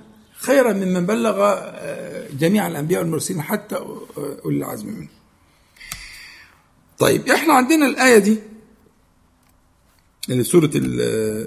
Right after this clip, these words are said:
الأنعام، ربنا تعالى يقول إيه؟ "وكذلك"، يعني مثل الذي تقدم، اسم إشارة على ال-، "وكذا ذا" ومثل ذا. م? "وكذلك نري إبراهيم"، اللي هي الآيات اللي هي بتاعت،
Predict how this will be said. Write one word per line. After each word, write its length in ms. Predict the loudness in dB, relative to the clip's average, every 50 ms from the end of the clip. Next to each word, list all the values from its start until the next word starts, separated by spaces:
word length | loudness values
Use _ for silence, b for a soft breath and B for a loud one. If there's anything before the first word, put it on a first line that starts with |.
| -12 -14 -14
الأنعام، 600 | -12 -10 -8 -6 -2 0 0 0 0 0 -4 -6 -12 -20 -20 _ _ _ _ _ _ _ _ _ _ -12 -2 0
ربنا 280 | 2 4 4 4 4 4
تعالى 460 | 4 4 4 4 2 0 0 -2 -2
يقول 240 | -2 -2 0 0 2
إيه؟ 80 | 2
"وكذلك"، 920 | 4 4 2 4 2 2 2 2 2 2 2 2 2 0 -2 -2 -2 -6 -6
يعني 260 | -8 -8 -6 -6 -4 -2
مثل 300 | -2 -2 -2 -4 -4 -4
الذي 360 | 0 0 2 2 2 0 -2
تقدم، 640 | -4 -6 -8 -6 -4 -4 0 2 2 2 2 2 -2 -6 -12 -20 -20 _ _ _ _ _ _ _ -10
اسم 200 | -8 -6 -4 -4
إشارة 420 | -2 2 4 4 4 4 2 -2 -8 -20 -16 -8 -6
على 80 | -4
ال-، 500 | -2 -2 -2 -2 -2 -4 -6 -8 -10 -12 -14 -12 -2
"وكذا 760 | 0 2 2 4 4 4 6 8 8 10 8 8 6 2 -4 -2
ذا" 240 | 0 0 0 0 -2 -8 -16 -20 -14 -8
ومثل 520 | -6 -2 0 0 0 0 -2 -4 -4 2 6
ذا. 260 | 6 6 6 6 2 -6 -14 -20 -20 -20 _ _ _ -4
م? 180 | -2 -2 -2 -4 -8 -18 b b b b b b b b b b
"وكذلك 680 | -2 0 0 2 4 4 4 4 4 4 2 0 0 0
نري 600 | 2 4 4 6 6 6 6 6 4 2 0 0 0
إبراهيم"، 640 | 2 4 4 4 4 2 2 2 2 2 2 2 2
اللي 240 | 2 2 2 2 4
هي 360 | 4 2 2 0 -2 -4 -6
الآيات 400 | -6 -4 -2 0 2 2 2 0
اللي 120 | -2 -2 -2
هي 40 | -2
بتاعت، 360 | -2 -4 -4 -4 -6 -6